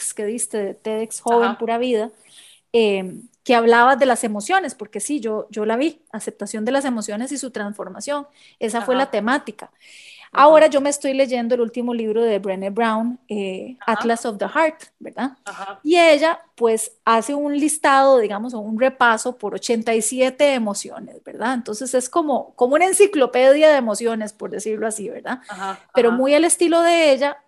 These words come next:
Speaker 1: pues ella pone ejemplos y cuando, cuando ella está describiendo lo que, lo que es sentirse estresada, a
Speaker 2: Ajá.
Speaker 1: sentirse abrumada, y hace esta diferenciación,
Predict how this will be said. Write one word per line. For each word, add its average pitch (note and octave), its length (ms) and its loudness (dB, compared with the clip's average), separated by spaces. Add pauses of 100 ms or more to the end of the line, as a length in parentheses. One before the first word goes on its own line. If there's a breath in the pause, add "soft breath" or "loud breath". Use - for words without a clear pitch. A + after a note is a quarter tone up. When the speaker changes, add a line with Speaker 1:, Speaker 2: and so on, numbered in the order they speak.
Speaker 1:
pues A3 200 -8
ella A3+ 220 0
pone C4 200 2
ejemplos A#3 560 -6 (320 soft breath)
y C4+ 160 -2
cuando, A3 840 2 (460)
cuando A#3+ 380 0
ella A#3+ 160 0
está E4 220 0
describiendo D4+ 880 -4 (100)
lo G#3+ 340 -2
que, G#3 460 -4
lo A3 240 -4
que A3 160 -2
es G#3+ 100 -2
sentirse C#4+ 560 -4
estresada, A3+ 800 -4 (880 soft breath)
a G#3 180 4
Speaker 2:
Ajá. - 20 -2
Speaker 1:
sentirse A#3+ 720 -4
abrumada, B3 840 0 (340)
y A3 120 -4
hace G3+ 240 -4
esta A#3 200 -2
diferenciación, B3 960 -4